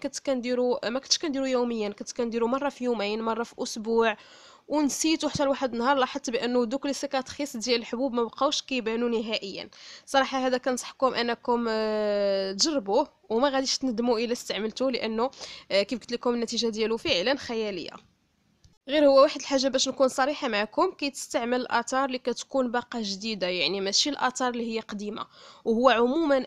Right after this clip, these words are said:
اي كريم ديال لي سيكاتريس كيتستعمل الاثار اللي تكون جديده، لانه الاثار كل ما قدامت كل ما كتعمق اكثر وكتشد في البشره اكثر وكيصعب اننا نزولوها. أه، حاجه اخرى،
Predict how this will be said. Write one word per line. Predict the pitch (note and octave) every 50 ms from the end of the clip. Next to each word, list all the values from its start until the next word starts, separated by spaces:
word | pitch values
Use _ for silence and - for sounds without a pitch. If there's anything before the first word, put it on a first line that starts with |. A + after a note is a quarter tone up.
| -
اي | B3 D#4 F4+ F4 E4+ D#4
كريم | - - C#4 A#3 G3+ G3+ A#3+ D4 C4+
ديال | A3 F#3 G3+ A3 A3+
لي | A#3+
سيكاتريس | A#3 - C#4+ C4+ - C4 A#3+ - - - D4+ C#4+ -
كيتستعمل | - - B3+ - - - - B3+ G#3+ A#3 A3+
الاثار | - - A3+ A3 - A#3+
اللي | A#3 A#3+
تكون | - - - A#3
جديده، | G#3+ E3+ - - G#3+ G3 G3+
لانه | G3 - - G#3+ A3 A3
الاثار | A3 G#3+ A3+ - A#3+ A#3
كل | A3 _ - F4 E4+ F4 E4
ما | D#4+
قدامت | - - B3 A3+ A#3+ A#3+ A#3+ C4 D#4 - - - - - - - - _
كل | _ - D4+ D4 C#4
ما | C4+
كتعمق | C4 - C4+ B3+ - _ - A#3+ - G3+ A3+ A#3 A#3 A#3+ C4 - - - _
اكثر | - - - - C#4 C4+ C#4+ - -
وكتشد | B3 - - C4 B3 - _ - - - - A#3 - -
في | -
البشره | A#3+ A3+ A3+ A3 - B3 A#3
اكثر | A#3 - - - C4 C4+
وكيصعب | C4+ B3+ - - B3 A#3+ - - - A#3+ F#3 A3 C#4+ B3+ -
اننا | - A#3 A#3 A#3 A3 A3 A3 A#3 B3+ - - - - - - _ -
نزولوها. | G#3+ G3 F3 A3 A3 G#3 G3+ F#3+ E3+ - - - - _ _ _ - - - _
أه، | - G3+ G#3+ G#3+ A3
حاجه | A3+ - D#4 D4+ D#4
اخرى، | D#4+ - A#3 G#3 - -